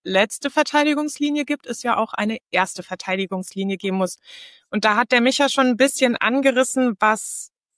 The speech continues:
dieses Konzept von First to Last Line of Defense bedeuten soll und was dahinter steckt. Und heute möchten wir, ähm, unserem, unserer Ankündigung <laughs> quasi,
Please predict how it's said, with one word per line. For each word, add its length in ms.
dieses 360
Konzept 580
von 480
First 460
to 80
Last 400
Line 240
of 140
Defense 680
bedeuten 520
soll 240
und 120
was 140
dahinter 340
steckt. 300
Und 220
heute 280
möchten 420
wir, 320
ähm, 320
unserem, 760
unserer 380
Ankündigung 1000
<laughs> 0
quasi, 600